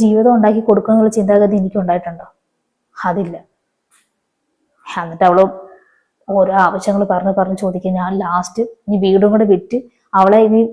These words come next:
തെരുവിലിറക്കണം അല്ലേ? ഹും. അവളൊരു ബാധ്യതയാവരുത്.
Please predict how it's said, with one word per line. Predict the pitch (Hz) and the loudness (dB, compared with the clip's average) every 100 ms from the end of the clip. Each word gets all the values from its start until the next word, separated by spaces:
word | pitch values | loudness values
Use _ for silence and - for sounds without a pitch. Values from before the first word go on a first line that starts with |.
| - _ _ _ | -8 _ _ _
തെരുവിലിറക്കണം | 208 190 240 226 180 - 175 - _ _ _ _ _ _ | 4 6 4 4 0 -6 -12 -14 _ _ _ _ _ _
അല്ലേ? | 214 208 180 - - _ _ _ _ _ _ _ _ - - | 0 2 2 -4 -18 _ _ _ _ _ _ _ _ -20 -10
ഹും. | - 196 - - _ _ _ _ _ | -4 -4 -6 -20 _ _ _ _ _
അവളൊരു | 185 185 240 247 | 0 4 4 4
ബാധ്യതയാവരുത്. | 233 226 247 247 208 208 233 165 | 4 4 6 6 4 2 0 -2